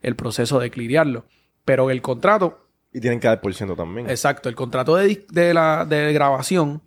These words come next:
Speaker 1: para un álbum, por ejemplo, le va a pedir al artista a que le, le, le,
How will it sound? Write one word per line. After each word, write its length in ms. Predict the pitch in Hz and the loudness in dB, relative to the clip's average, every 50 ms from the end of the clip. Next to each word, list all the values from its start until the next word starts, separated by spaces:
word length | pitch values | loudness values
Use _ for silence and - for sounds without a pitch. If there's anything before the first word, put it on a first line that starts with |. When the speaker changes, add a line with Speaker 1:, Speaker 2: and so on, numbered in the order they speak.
| _ _ | _ _
Speaker 1:
para 340 | 127 120 117 113 113 120 120 | -4 -4 -4 -4 -4 -2 0
un 180 | 123 143 151 | 0 2 2
álbum, 380 | 151 156 165 160 135 123 120 120 | 4 2 2 0 -2 -6 -8 -8
por 160 | - 135 123 | -8 -8 -4
ejemplo, 480 | 120 131 160 175 156 - 123 117 120 - _ _ _ _ _ _ _ | 0 0 0 0 0 -4 -8 -8 -8 -10 _ _ _ _ _ _ _
le 140 | 127 127 123 | -2 -2 0
va 100 | 120 123 | 0 0
a 40 | |
pedir 260 | 131 151 156 160 170 180 | 0 2 2 4 4 4
al 100 | 175 170 | 4 4
artista 580 | 160 143 - 190 196 180 - - 147 135 - - | 2 2 0 -2 -4 -4 -4 -4 -4 -4 -2 -2
a 160 | - 131 123 | -4 -6 -6
que 140 | 135 127 117 | -6 -6 -6
le, 180 | 117 113 - | -6 -6 -8
le, 340 | - 123 120 113 113 - - | -10 -12 -14 -12 -12 -14 -12
le, 340 | - 117 117 117 113 113 113 | -12 -12 -12 -12 -12 -12 -14